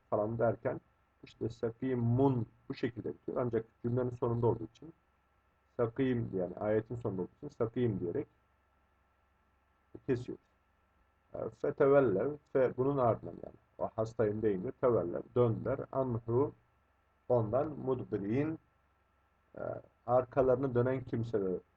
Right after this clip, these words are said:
olarak ondan kaçtılar. Tevellev. Fe bunlardan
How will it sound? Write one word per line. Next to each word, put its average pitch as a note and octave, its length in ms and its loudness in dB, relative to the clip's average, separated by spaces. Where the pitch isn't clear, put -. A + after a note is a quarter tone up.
olarak A#2 480 4
ondan B2 520 0
kaçtılar. A#2 600 -2
Tevellev. G2+ 520 -4
Fe C#3 260 2
bunlardan B2+ 520 2